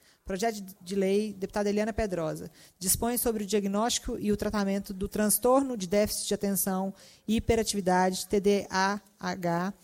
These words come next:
na educação básica. Projeto de lei, deputada Eliana Pedrosa, torna obrigatória disposição de cadeiras adaptadas em estabelecimentos de ensino no âmbito do Distrito Federal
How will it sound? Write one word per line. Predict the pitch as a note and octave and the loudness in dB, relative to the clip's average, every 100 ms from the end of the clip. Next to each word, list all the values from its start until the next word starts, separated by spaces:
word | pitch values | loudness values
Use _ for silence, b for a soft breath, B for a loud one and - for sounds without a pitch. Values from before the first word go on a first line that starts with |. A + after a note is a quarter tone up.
| - - | -16 -4
na | G3+ | -4
educação | - G3+ A3 G#3 | 0 -2 0 0
básica. | F#3+ D#3+ D3+ - - - - B B - | 0 0 -2 -8 -14 -18 -20 B B -2
Projeto | G3 A3+ A3 | 2 2 2
de | |
lei, | G#3+ | 2
deputada | G#3+ G3+ G#3 G3+ | 2 2 2 4
Eliana | G#3 G#3 | 2 2
Pedrosa, | G#3+ F#3 E3+ D#3+ D#3+ | 0 2 2 0 0
torna | F#3 G#3 A3 | 2 2 2
obrigatória | G#3 A#3 A3 G3+ G3+ F#3+ G3 G3+ G3 - B B | 2 4 4 2 2 4 4 2 0 -10 B B
disposição | F3 - G#3+ G3 - A#3+ | -2 2 4 4 4 2
de | A3+ | -2
cadeiras | A3 G3+ G#3 G3+ | 0 2 2 0
adaptadas | G3 G3+ - F#3+ F#3 F3+ F3+ - B B B | 0 -2 0 0 0 -2 -4 -6 B B B
em | F#3+ G#3+ | -2 0
estabelecimentos | A#3+ B3 A3+ A3 - G#3+ G3 | 2 2 2 0 0 0 0
de | A3 | 0
ensino | G#3+ - G#3+ G#3 G#3 | -2 -2 0 2 4
no | G3+ | 4
âmbito | G3+ G#3 - | 4 2 -4
do | F3+ | -4
Distrito | - G#3+ A3+ | -2 0 0
Federal | A#3 G#3 G3 F#3 F#3+ | 2 2 2 2 0